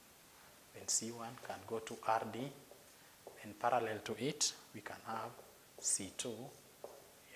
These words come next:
have that, then this one joins at that point, then here we have E, the error as the input, and then of course V as the output. So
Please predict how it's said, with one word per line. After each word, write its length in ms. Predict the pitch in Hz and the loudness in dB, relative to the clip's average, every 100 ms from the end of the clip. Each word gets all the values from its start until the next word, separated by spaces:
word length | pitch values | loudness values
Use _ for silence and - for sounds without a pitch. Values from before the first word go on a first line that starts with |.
| 92 | -10
have 160 | 92 | -8
that, 400 | 95 101 117 - - - - - - - | -6 -4 -2 -4 -4 -16 -20 -20 -16 -12
then 80 | 92 101 | -10 -8
this 100 | 101 | -8
one 140 | 98 87 | -10 -8
joins 520 | - 104 107 107 - - | -6 -4 -2 -2 -2 -2
at 60 | 107 101 | -4 -4
that 200 | 98 - | -4 -2
point, 480 | 110 117 139 - - - - - - - - - | 2 2 6 4 4 -6 -16 -18 -18 -18 -10 -6
then 100 | 107 107 - | -6 -6 -6
here 260 | 113 120 143 - - - - - | 0 2 2 -2 -12 -16 -18 -10
we 120 | 101 104 | -4 2
have 260 | 110 - - | 2 0 0
E, 260 | 120 107 147 - - - - - - - - - | 0 0 -2 -4 -12 -18 -18 -14 -14 -16 -14 -10
the 220 | - 110 | -6 -2
error 220 | 113 120 - | 2 2 0
as 100 | - | -4
the 100 | - 104 | -6 -8
input, 460 | 110 117 160 156 - - - - - - | -8 -4 -2 0 0 -2 -14 -18 -10 -8
and 100 | 95 | -6
then 140 | 104 | -8
of 140 | 101 - | -8 -4
course 560 | 104 101 - - - - 98 | -2 2 4 4 -2 -8 -4
V 140 | 113 104 117 - - - - | -2 -2 -2 -8 -14 -2 4
as 160 | 104 - | 6 6
the 160 | 101 - | 8 12
output. 580 | 117 120 - 98 - - - - - - | 12 12 4 2 2 0 -8 -12 -4 4
So 480 | - 104 101 101 | 4 6 6 6